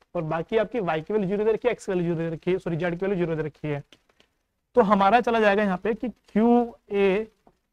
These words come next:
charge होगा, जिसकी value आपको दे रखी है यहाँ पर, <clears throat> जिसकी value क्या दे रखी है बच्चों आपके यहाँ पर, वन पॉइंट फ़ाइव माइक्रोकुलाम,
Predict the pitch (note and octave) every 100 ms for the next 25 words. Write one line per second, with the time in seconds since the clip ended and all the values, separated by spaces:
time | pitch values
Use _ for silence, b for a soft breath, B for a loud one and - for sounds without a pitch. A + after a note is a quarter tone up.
0 | - - F3 F#3+ G3 G#3 F#3 A3+ _ _
1 | _ E3 E3 A#3+ G3 E3 E3+ A3 A3 A3+
2 | G3+ F#3+ F3+ _ F#3 E3 D#3+ F3+ D#3+ C#3+
3 | G#3 D4+ _ _ _ _ _ _ _ _
4 | _ - F#3+ E3 A2+ - _ _ _ _
5 | _ _ _ _ _ _ _ _ _ -
6 | - D#3 - G3+ G3 G3+ G3+ F#3+ G3 G3+
7 | G3+ G3 G#3 F#3+ - F#3+ F3 A#3+ A#3 _
8 | _ _ _ _ _ _ _ _ _ _
9 | _ _ _ _ _ _ _ _ _ -
10 | D3+ F#3+ G#3 G#3 G3+ G#3 _ E3+ E3 A3+
11 | _ _ _ _ _ _ _ _ _ _
12 | _ _ _ _ _ _ _ _ _ -
13 | E3 F3+ F#3 F#3+ G3+ F#3 E3 D3